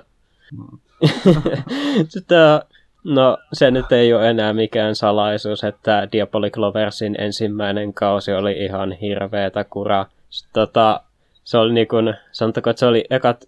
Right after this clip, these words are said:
Speaker 2: yhdeksän vai kymmenen jaksoa, niin se oli pääasiassa, siis käytiin siinä jotain niinkun hahmojen taustaa ja toltas-, tollasta,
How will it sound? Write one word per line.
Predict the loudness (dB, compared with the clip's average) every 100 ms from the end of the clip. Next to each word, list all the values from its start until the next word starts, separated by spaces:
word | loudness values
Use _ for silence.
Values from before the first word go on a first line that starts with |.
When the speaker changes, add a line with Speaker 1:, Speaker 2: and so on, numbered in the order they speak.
| -4
Speaker 2:
yhdeksän | 0 0 0 -2 0
vai | 2 0
kymmenen | 0 0 0 0 0
jaksoa, | -2 -4 -6 -4
niin | -2 -2
se | 0
oli | 2 0
pääasiassa, | 2 2 2 -2 -4
siis | -6 -8 _ _ -2
käytiin | -2 0 0
siinä | 2 2
jotain | 2 2 2 0
niinkun | -6 -4 -6 0
hahmojen | 0 0 -2 0 0
taustaa | 2 0 0 0 2
ja | 2 -2 _ _ _ _ _ 0
toltas-, | 2 2 2 -2 -4 -8 _ _ _ _
tollasta, | 2 4 4 0 0 -2